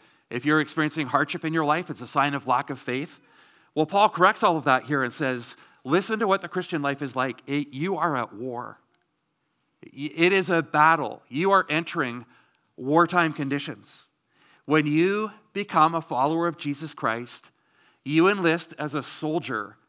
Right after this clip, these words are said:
in that war. You're going to battle." And Paul uses this extended military metaphor to help us understand what the Christian life is like. The whole reason we need armor is because we are deeply engaged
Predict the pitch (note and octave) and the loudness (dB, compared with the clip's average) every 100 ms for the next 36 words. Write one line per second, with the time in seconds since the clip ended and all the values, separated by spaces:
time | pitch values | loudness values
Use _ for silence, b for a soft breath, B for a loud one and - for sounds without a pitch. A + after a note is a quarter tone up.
0 | _ - C3 C#3 B2 G#2+ C3 C3+ - _ | _ -6 -2 0 0 -2 -10 -10 -14 _
1 | b b B2+ F3 E3+ C#3 C#3 C#3+ D#3+ A#2+ | b b 0 2 2 -2 -2 -2 -4 -6
2 | - _ _ _ _ b b b b C#3 | -16 _ _ _ _ b b b b -2
3 | F3+ A3+ F#3 G3+ F3 D#3 - C#3 C3 C#3+ | 2 4 2 -2 -4 -6 -4 -4 -4 -6
4 | C#3+ - D#3+ F3 F#3 D3 C#3+ E3+ D#3+ C#3 | -6 0 0 0 -2 -2 -2 -2 -2 -2
5 | C#3 C3+ b b b - D#3+ A#3 C#3 B2+ | -4 -6 b b b 0 2 2 0 -2
6 | C#3 E3 F3+ F3 D#3 D3 - A#2+ A#2+ B2 | 0 -2 -2 -4 -6 -6 -8 -8 -8 -10
7 | B2 - A2+ - A#2 G2+ G#2 - G#2+ - | -12 -12 -12 -12 -14 -14 -16 -16 -18 -16
8 | G2 A2+ - _ _ _ b b b - | -16 -16 -20 _ _ _ b b b -8
9 | C3+ G3 F#3 F3 F3 F3 D#3+ C#3 C3 C3+ | 2 4 6 4 2 -2 0 0 0 2
10 | D#3 F3+ B2 A2+ A2+ C3+ C#3 A#2+ A2+ - | 2 2 -2 -4 -6 -8 -4 -4 -4 -10
11 | b b b b A#2+ F#3 G3 B2+ - _ | b b b b 0 2 4 0 -6 _
12 | F3 G3 G#3 E3+ C3+ A2 G#2+ A2 - - | -4 -4 -2 -2 -2 -6 -8 -8 -12 -18